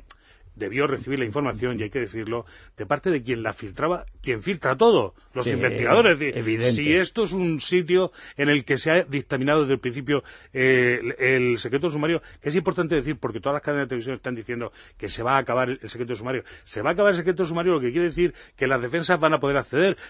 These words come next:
Speaker 1: pero los periodistas
Speaker 2: Nada
Speaker 1: no,
Speaker 2: más.
Speaker 1: porque el sumario sigue siendo secreto para los periodistas. Nos enteraremos de lo que nos quieran contar las partes una vez que ellos se enteren. Pero lo que quiero decir es que,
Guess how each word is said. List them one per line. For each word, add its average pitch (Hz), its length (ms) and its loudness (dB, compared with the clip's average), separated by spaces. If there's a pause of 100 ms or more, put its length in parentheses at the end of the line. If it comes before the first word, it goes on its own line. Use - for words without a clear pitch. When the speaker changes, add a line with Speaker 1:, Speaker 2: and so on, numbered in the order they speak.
(100)
Speaker 1:
pero 131 180 4
los 113 80 2
periodistas 151 360 4
Speaker 2:
Nada 202 220 10
Speaker 1:
no, 131 80 6
Speaker 2:
más. 120 300 0
Speaker 1:
porque 139 240 6
el 127 100 4
sumario 185 340 4
sigue 202 360 4
siendo 196 360 4
secreto 170 460 2 (220)
para 160 160 10
los 143 100 8
periodistas. 151 340 2
Nos 127 160 -2
enteraremos 151 640 2 (240)
de 139 120 4
lo 139 100 4
que 120 120 0
nos 117 180 -4
quieran 208 260 4
contar 202 360 4
las 196 120 8
partes 185 460 2 (240)
una 180 180 4
vez 175 140 4
que 175 80 4
ellos 170 180 2
se 143 80 -2
enteren. 113 280 0
Pero 135 120 -2
lo 147 60 2
que 170 80 -6
quiero 202 140 0
decir 135 280 -4 (200)
es 147 180 2
que, 98 200 -8